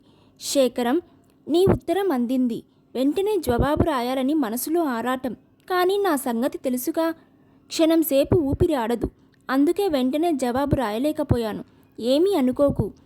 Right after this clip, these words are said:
నీ మనసులో బాధ నాకు అర్థమయ్యింది. ఈ విషయం సున్నితంగా నీ హృదయాన్ని చురకత్తిలా తి-,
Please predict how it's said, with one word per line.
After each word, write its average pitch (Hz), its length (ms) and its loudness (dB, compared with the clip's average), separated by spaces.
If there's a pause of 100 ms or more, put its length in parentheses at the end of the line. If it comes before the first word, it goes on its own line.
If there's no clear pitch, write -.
(200)
నీ 349 140 2
మనసులో 330 440 2
బాధ 269 280 0
నాకు 311 300 -2
అర్థమయ్యింది. 247 720 0 (420)
ఈ 381 140 6
విషయం 339 360 -2
సున్నితంగా 330 580 0
నీ 330 140 0
హృదయాన్ని 254 680 0 (360)
చురకత్తిలా 381 480 0
తి-, 370 240 -8